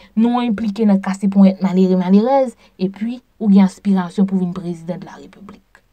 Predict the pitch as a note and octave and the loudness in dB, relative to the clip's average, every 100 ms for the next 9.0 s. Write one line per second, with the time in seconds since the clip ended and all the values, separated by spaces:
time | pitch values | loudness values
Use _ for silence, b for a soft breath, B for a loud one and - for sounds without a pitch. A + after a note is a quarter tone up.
0 | _ _ _ _ - A3+ G3 G#3 F#3 F#3+ | _ _ _ _ -4 -4 0 4 6 8
1 | F#3+ F#3+ F#3+ - F#3 G3 B3+ B3 A#3 A3+ | 8 6 4 2 0 4 2 2 0 0
2 | A3 G#3 G3 F#3+ F3+ E3+ - _ _ _ | -2 -2 4 4 4 -2 -16 _ _ _
3 | _ _ _ _ _ _ _ _ _ _ | _ _ _ _ _ _ _ _ _ _
4 | - D#4 D4 D#4 _ - D4 - A#3 G3 | -4 -2 -2 -8 _ -20 -18 -8 -4 -2
5 | C#4 C#4 D4 G#3 A#3 A#3 G#3 A3 A3 G3+ | -2 -6 -2 2 4 4 4 2 4 4
6 | F3+ G#3 A3 G#3+ G#3+ A3 G3 F#3+ _ _ | 6 4 4 4 4 4 2 -2 _ _
7 | _ _ _ _ _ _ _ _ - F#4+ | _ _ _ _ _ _ _ _ -10 -8
8 | - - A#3+ B3+ A3+ G3 G#3+ F#3+ A#3+ | -6 -6 -2 0 0 0 2 4 2